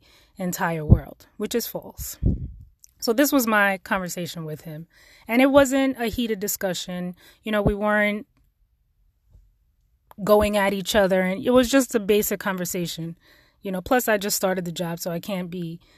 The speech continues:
you know, getting on anybody's nerves or, or creating enemies when I've been here, like,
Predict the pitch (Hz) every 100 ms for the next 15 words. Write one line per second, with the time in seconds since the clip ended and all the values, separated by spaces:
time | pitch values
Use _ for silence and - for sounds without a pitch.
0 | _ _ _ _ 226 196 185 180 202 196
1 | 202 220 220 208 208 185 202 196 196 190
2 | 185 185 190 190 - - 208 202 - 214
3 | 202 185 180 175 185 185 175 185 180 175
4 | 170 165 160